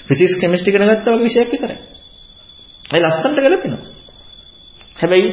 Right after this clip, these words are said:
ආධ්‍යාත්මික හිස්. මොකද්ද ලොකු ධර්මයක් තියෙනවා. ගැළපීමකුත් තියෙනවා.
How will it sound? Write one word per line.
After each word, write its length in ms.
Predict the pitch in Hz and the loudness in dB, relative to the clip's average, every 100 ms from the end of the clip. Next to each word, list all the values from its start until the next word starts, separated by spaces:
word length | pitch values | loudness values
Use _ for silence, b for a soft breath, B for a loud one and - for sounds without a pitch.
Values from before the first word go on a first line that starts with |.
| 180 | -4
ආධ්‍යාත්මික 640 | 123 127 131 131 - 196 | -2 0 2 0 0 0
හිස්. 160 | 208 208 - - - - - - - - - | 0 -2 -10 -20 -20 -20 -20 -20 -20 -20 -10
මොකද්ද 260 | 123 117 147 | -6 -2 0
ලොකු 220 | 160 170 | 0 0
ධර්මයක් 340 | 202 208 208 - | 0 0 -2 -6
තියෙනවා. 320 | - - - - - - - - - - - | -8 -10 -14 -20 -20 -20 -20 -20 -20 -20 -10
ගැළපීමකුත් 580 | 113 135 160 190 294 - | 0 2 4 2 0 -2
තියෙනවා. 340 | 117 - - | -8 -10 -14